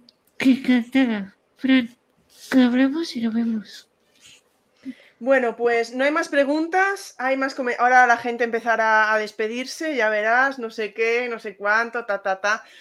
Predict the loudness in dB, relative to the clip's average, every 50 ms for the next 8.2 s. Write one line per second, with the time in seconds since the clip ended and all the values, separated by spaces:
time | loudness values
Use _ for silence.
0 | -14 _ -2 0 0 2 0 0 -4 -6 -8 -6 -6 -6 -6 -6 -6 -8 -8 -8
1 | -10 -18 -20 _ _ -4 -2 -2 0 0 0 0 0 0 -2 -2 -4 -4 -4 -2
2 | 2 2 2 2 2 -8 -20 _ _ _ _ _ _ _ _ _ _ -2 0 2
3 | 2 2 2 2 2 2 2 2 0 0 -2 0 0 -2 -2 0 2 4 4 6
4 | 4 4 2 0 -2 -4 -8 -18 _ _ _ _ _ _ _ -2 -2 0 0 -4
5 | -4 -4 -6 -2 -2 0 0 0 -2 -2 -4 -2 -2 0 0 2 2 2 0 0
6 | 0 0 -2 -2 -4 -4 -8 -16 -20 _ _ _ _ _ _ _ _ _ _ _
7 | -10 -4 -2 -2 -2 0 2 2 4 4 2 2 0 -4 -4 2 2 4 4 4
8 | 4 2 2 2